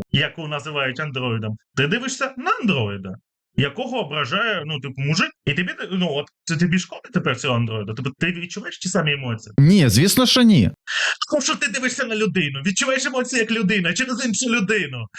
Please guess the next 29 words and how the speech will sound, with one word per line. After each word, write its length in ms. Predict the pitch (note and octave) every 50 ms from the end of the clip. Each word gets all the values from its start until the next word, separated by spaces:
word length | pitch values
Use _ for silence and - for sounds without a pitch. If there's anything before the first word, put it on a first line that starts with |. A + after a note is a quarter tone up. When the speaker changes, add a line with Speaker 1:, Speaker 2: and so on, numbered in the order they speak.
| - - - G3 _
Speaker 1:
Ну, 180 | - F#3+ A3+ C#4 C4+
ну, 260 | C#4+ B3 G#3 E3 D3+ - _
а 180 | - - A3 -
це 200 | - D#4 D4+ D4+
ігра 240 | - G#3 G3 F3 D3+
про 200 | - F#3 - - -
андроїдів. 720 | A3+ A3+ F3+ - F#3+ F#3+ A3 G#3+ F#3 E3 D3 C3 A#2+ A2+ - - _ - - - - _
Все, 320 | - - - - B3+ A3 F#3+
що 120 | - G3+
тут 240 | F#3 - F#3 - E3
є, 240 | E3+ G#3 A3 A#3+ G#3
воно 180 | F#3+ F#3 G3 F#3
будується 520 | F3 F#3+ D#3 F#3+ G#3+ G#3 G3 - - F3
на 120 | D#3 E3+
людських 480 | F3 F#3 G3 F#3 - - F#3+ G3+ G#3+ G#3+
емоційних 540 | G3+ F3 F#3 F3+ - F#3 G3 F#3+ F#3 F#3 D3
зв'язках, 480 | C#3 E3 E3+ F3 - - F#3 F3 D#3+ C3 A#2+
тому 140 | D3 D#3+ E3+
що 100 | F3 F#3
ти 100 | - F3
бачиш 420 | - F3 F3 F#3 F3+ F#3 - -
людину, 380 | D#3+ D#3+ D3+ D#3+ D#3 C#3 B2+ A2+ - - -
і 60 | - C#3+
чо-, 200 | - G3 - E3+
ще 120 | - C4
й 120 | B3+ - - -
гарну 360 | G3+ A#3+ G#3+ E3 D#3+ E3 D#3
людину, 380 | D3+ D#3+ D3+ C#3+ D#3 C#3+ C3 C3
нагадаю. 600 | C3+ D3 E3+ F3 F3 F3 E3+ D3 B2 A2+ A2